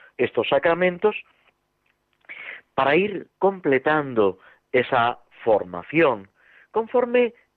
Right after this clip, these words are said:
maduran en, en lo humano y en lo sobrenatural. Por eso se bautizan, y el Código de Derecho Canónico así lo recomienda, cuanto antes,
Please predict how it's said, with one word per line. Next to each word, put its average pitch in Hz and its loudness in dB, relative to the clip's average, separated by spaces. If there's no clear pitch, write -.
maduran 101 0
en, 92 -4
en 92 -8
lo 87 0
humano 156 -2
y 160 -2
en 104 0
lo 90 2
sobrenatural. 87 -4
Por 107 2
eso 127 -2
se 90 2
bautizan, 95 0
y 92 -2
el 87 -2
Código 98 2
de 98 -2
Derecho 98 0
Canónico 104 -2
así 101 -2
lo 98 4
recomienda, 135 -2
cuanto 160 0
antes, 127 -2